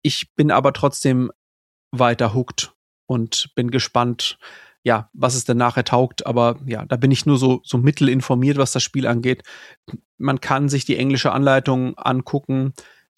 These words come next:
Die ist durchaus sehr, sehr lang übrigens auch. Ja.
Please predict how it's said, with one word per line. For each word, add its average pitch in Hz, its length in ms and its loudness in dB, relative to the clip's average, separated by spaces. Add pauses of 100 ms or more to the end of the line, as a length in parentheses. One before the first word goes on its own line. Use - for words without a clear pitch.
Die 127 120 -2
ist - 360 -4 (840)
durchaus 120 720 -2 (360)
sehr, 127 340 2
sehr 113 400 0 (180)
lang 117 500 -2
übrigens - 440 -10
auch. - 240 -10 (280)
Ja. - 220 -18